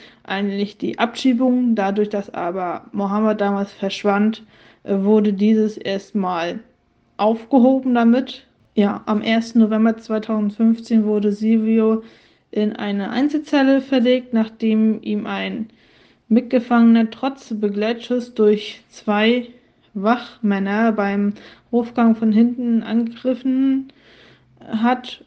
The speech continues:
äh, mit Faustschlägen leicht, äh, verletzt hatte. Ähm, was ich noch gelesen hatte, er war damals mit einer Frau dort noch zusammengekommen und hatte,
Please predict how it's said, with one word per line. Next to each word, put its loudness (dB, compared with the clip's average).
äh, 0
mit 0
Faustschlägen 0
leicht, -6
äh, -8
verletzt -2
hatte. 0
Ähm, -6
was -8
ich -8
noch -4
gelesen -6
hatte, -8
er -4
war -8
damals -4
mit -10
einer -14
Frau -4
dort -8
noch -4
zusammengekommen -8
und -4
hatte, -6